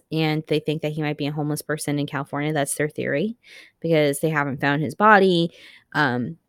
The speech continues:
there haven't been any reports or anything, and he's actually still missing. And if he is still alive, he hasn't touched anything, not any of his accounts, not,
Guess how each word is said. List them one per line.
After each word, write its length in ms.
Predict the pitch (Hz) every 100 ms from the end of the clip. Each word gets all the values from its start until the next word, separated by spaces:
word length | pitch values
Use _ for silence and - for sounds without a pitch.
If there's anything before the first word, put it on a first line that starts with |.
| _
there 180 | 170 165
haven't 180 | 160 160
been 100 | 147
any 180 | 190 202
reports 400 | 190 180 170 165
or 40 |
anything, 360 | 160 160 135 147
and 80 |
he's 180 | 156 160
actually 300 | 151 - 147
still 360 | - - - 185
missing. 500 | 170 160 131 139 190 - - - -
And 220 | 170 165
if 180 | 160 -
he 140 | 190
is 120 | 185
still 220 | - 185 160
alive, 320 | 151 147 156
he 100 | 170
hasn't 220 | 160 147
touched 260 | 160 151 -
anything, 580 | 165 165 - 131 156 170 -
not 440 | 170 165 156 151 - _ -
any 200 | 190 196
of 60 | 185
his 120 | 180
accounts, 520 | 175 156 156 156 - -
not, 340 | 170 160